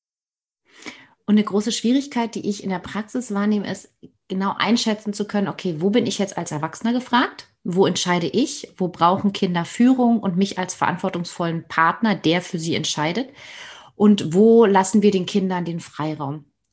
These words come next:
Ähm, wie, ja, was, wie, wie empfehlen Sie Fachkräften in dieser, äh, Unsicherheit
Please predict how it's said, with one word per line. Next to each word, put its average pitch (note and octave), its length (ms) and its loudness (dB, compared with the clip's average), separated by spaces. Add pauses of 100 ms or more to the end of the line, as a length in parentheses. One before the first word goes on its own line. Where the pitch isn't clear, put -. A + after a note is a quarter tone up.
(720)
Ähm, F3+ 680 -6 (240)
wie, B3 600 2 (560)
ja, G#3 260 2
was, G#3 240 -2 (280)
wie, - 400 -2
wie A#3 320 2 (100)
empfehlen B3 400 4
Sie A3+ 140 0
Fachkräften A3+ 1200 -2
in G#3+ 160 2
dieser, G#3 720 0 (460)
äh, - 160 -8
Unsicherheit F#3+ 840 -2